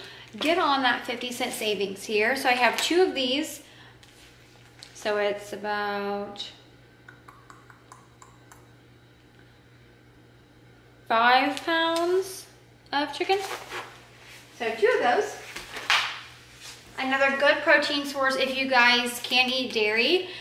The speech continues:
I recommend getting non-fat Greek yogurt. So this is the Friendly Farms brand. It's a hundred calories, zero fat, seven carbs, and seventeen grams of protein.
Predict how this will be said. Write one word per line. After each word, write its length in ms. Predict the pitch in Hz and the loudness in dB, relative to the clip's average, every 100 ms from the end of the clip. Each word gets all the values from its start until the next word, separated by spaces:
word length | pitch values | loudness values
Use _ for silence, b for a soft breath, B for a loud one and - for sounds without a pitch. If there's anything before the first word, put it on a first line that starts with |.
| B B | B B
I 320 | 254 254 254 | 4 6 6
recommend 500 | 262 262 294 285 277 | 4 4 4 4 4
getting 600 | 262 262 254 247 254 240 | 2 4 2 -2 -4 0
non-fat 840 | 233 220 226 240 - 233 226 226 196 | 4 6 6 2 4 6 6 4 0
Greek 260 | 214 214 | -2 0
yogurt. 460 | 214 202 240 302 - B B | -2 0 2 0 -2 B B
So 320 | - 240 240 | -2 2 2
this 420 | 233 254 302 302 - | 4 2 2 0 -2
is 640 | 240 240 233 233 226 226 - 240 220 | 2 4 6 4 0 -6 -8 -12 -6
the 260 | 226 220 | -2 -2
Friendly 460 | 208 - 226 202 185 - | -2 -2 -4 -4 -8 -8
Farms 420 | 311 302 311 302 | -6 -4 -6 -8
brand. 840 | - - 302 302 294 294 294 294 302 - - - - - - B B B B B B B B | -10 -8 -6 -6 -6 -6 -8 -10 -12 -16 -20 -20 -20 -20 -20 B B B B B B B B
It's 120 | 226 | -2
a 60 | 247 | 2
hundred 280 | 262 294 302 | 4 4 4
calories, 720 | 277 277 277 277 269 240 208 | 4 4 4 2 0 -2 -2
zero 300 | 269 285 302 | 2 4 4
fat, 500 | 277 247 240 233 - | 4 4 4 2 -2
seven 400 | - 247 269 254 | 0 0 0 2
carbs, 580 | 240 226 220 208 - - | 4 4 2 -2 -8 -4
and 340 | 220 214 214 | -2 -2 -4
seventeen 720 | - - 233 233 269 269 302 | -12 -4 -2 -2 -4 -6 -4
grams 280 | 277 247 240 | -2 -2 -4
of 120 | 214 | -6
protein. 460 | - 208 202 185 - | -4 -4 -4 -8 -12